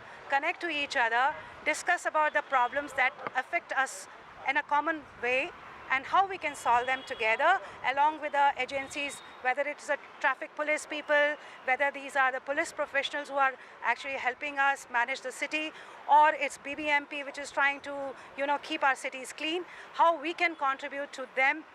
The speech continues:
to the effort that they are putting, and so that the city becomes a little more livable, happier, and all of us, we can actually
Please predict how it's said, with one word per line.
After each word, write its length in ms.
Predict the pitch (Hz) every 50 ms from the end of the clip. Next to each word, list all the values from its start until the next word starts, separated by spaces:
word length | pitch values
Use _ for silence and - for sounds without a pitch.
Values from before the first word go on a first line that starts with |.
| - - - - -
to 80 | - 269
the 80 | 269
effort 300 | 233 233 226 - 220 202 -
that 160 | 226 226 208 -
they 60 | 220
are 120 | 240 302 311
putting, 380 | - 311 - 339 359 381 359 - - - - - - - - -
and 140 | 269 269 254
so 180 | - - 311 294
that 160 | 302 285 277
the 80 | 277
city 260 | - - 285 - 285 262
becomes 380 | 269 262 - 262 254 254 -
a 80 | 269 240
little 280 | 247 - 277 294 285
more 320 | 254 262 294 330 330 339 320
livable, 500 | 302 294 285 294 294 294 294 294 311 311 - - - - - - - -
happier, 640 | - - 269 277 277 - 302 302 294 294 294 302 285 - - - - - 277
and 120 | 269 277
all 200 | 269 269 285 302
of 160 | 294 277 -
us, 240 | 277 277 262 - -
we 80 | 269 277
can 280 | - 277 269 262 262 254 240 - - - - -
actually 560 | 262 285 - - 311 302 294 294 294 294